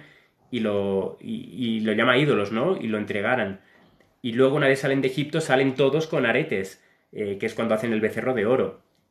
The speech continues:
Entonces, em, el plan de Dios no es que llevemos, em, anillos ni aretes, sino que,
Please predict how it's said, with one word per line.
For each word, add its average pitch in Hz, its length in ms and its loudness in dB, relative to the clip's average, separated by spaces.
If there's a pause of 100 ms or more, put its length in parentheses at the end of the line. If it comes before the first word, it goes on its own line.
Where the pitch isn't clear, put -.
(460)
Entonces, 107 640 -2
em, 107 880 -4
el 117 180 -4
plan 117 160 2
de 117 80 2
Dios 117 200 2
no 135 100 0
es 131 100 -4
que 120 120 -2
llevemos, 107 500 -2
em, 98 760 -6 (500)
anillos 127 440 2
ni 131 80 2
aretes, 127 280 0
sino 110 280 -4
que, 104 240 -6